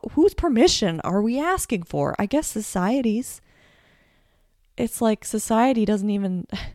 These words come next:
<laughs> society's just a construct, right? It's not like <laughs> an actual person. It's a whole bunch of people.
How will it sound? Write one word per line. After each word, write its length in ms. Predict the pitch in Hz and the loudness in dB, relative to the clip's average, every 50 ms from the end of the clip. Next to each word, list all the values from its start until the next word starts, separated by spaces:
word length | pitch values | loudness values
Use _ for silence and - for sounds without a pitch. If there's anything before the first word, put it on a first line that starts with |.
| - - - - - - - | -16 -20 -20 -20 -20 -14 -10
<laughs> 800 | - 220 - - - - - - - _ - - - - - - | -8 -8 -8 -8 -12 -16 -18 -18 -20 _ -20 -20 -20 -20 -18 -14
society's 520 | - - - 269 269 330 359 277 254 226 | -12 -4 2 4 6 6 6 6 4 2
just 280 | - - 277 262 - - | 2 2 2 2 2 0
a 40 | 208 | -2
construct, 680 | - 240 262 302 311 277 - - 202 185 185 - - | 0 0 2 2 0 0 0 0 2 2 0 0 -2
right? 260 | 190 190 196 262 220 - | -2 0 0 0 -2 -4
It's 160 | 233 - - | -6 -6 -4
not 180 | 240 254 - | -4 -2 0
like 320 | - 269 233 - - - - | 0 0 2 2 0 -2 -2
<laughs> 840 | - - - - - - - - - - - - - - _ - - | -4 -8 -10 -16 -20 -20 -20 -18 -18 -18 -18 -20 -20 -20 _ -8 -4
an 80 | 214 | -2
actual 400 | 202 - 226 233 - - 240 175 | 0 2 0 0 0 0 -2 -2
person. 500 | - - - 294 294 - - 196 180 214 | 0 2 2 2 2 2 0 -2 -2 -2
It's 220 | - - 202 - 208 | -2 -4 -4 -2 0
a 100 | 190 196 | 0 2
whole 160 | 202 233 240 | 2 0 0
bunch 300 | 233 262 285 302 - - | 2 0 0 0 -2 -4
of 60 | - | -6
people. 440 | - 170 156 - - 156 170 170 | -6 -6 -6 -6 -6 -6 -6 -6